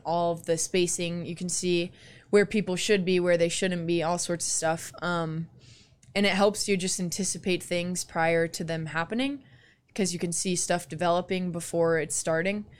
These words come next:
Um, so I think it, it's just kind of a, a vision, s-,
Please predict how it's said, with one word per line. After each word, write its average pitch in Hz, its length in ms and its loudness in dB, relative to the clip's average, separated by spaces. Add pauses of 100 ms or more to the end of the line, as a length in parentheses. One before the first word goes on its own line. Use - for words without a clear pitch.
(500)
Um, 156 580 0 (680)
so - 180 2
I 214 60 6
think 226 220 0
it, 160 140 2
it's 196 180 2
just 208 200 -2
kind 208 200 2
of 185 220 -2 (520)
a, - 80 -14 (420)
a 220 100 6
vision, 214 720 0
s-, - 240 -4